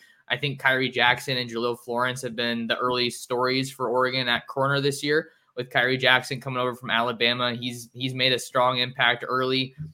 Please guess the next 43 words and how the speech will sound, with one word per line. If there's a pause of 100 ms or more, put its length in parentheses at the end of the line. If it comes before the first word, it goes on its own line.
has
an
interception
in
back-to-back
games
against
Portland, (180)
or
Hawaii,
and
Texas
Tech. (240)
So
he's
getting
a
good
feel.
I
think
he's
kinda
settling
in
a
little
bit
more
after
that,
uh, (220)
pass
interference
call (300)
into
the
Texas
Tech
game.
That
was
just,